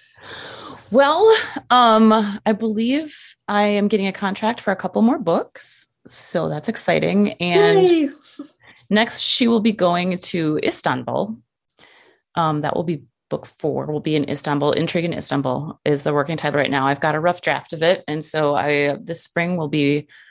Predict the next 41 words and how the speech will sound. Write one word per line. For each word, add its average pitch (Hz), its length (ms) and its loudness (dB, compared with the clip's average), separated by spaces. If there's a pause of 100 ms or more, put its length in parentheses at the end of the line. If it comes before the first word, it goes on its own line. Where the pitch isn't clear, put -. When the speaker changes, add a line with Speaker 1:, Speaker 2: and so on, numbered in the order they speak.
(420)
Speaker 1:
working 170 300 -2
on 175 280 0
that. 160 600 -2 (120)
Um, 143 460 2
and 165 100 0
after 190 220 -2
that, 214 160 4
I 269 80 4
think 165 200 -6
there'll 160 260 0
actually - 240 -4
be 185 80 -2
a 170 40 -2
Christmas - 440 -6
novella. 127 480 -4 (760)
Speaker 2:
Oh, 330 220 0
cool. 466 320 -4 (540)
Speaker 1:
Right. 403 260 -2
Speaker 2:
And, 165 300 0
uh, - 40 -14 (160)
do 175 80 -6
you, 165 60 -4
do 165 180 -8
you 165 40 -2
think 170 120 -4
you'll 175 120 0
have 175 140 0
her 165 120 2
travel 202 520 0
for 208 120 -4
Christmas? 254 480 -2
I, 175 60 -6
I, 156 240 -10 (160)
it, - 160 -12 (140)
it - 180 -12
seems 170 320 -8
to - 80 -18
be 170 160 -2
the, 160 240 -2 (360)
uh, 147 360 2 (160)
a, 160 160 -8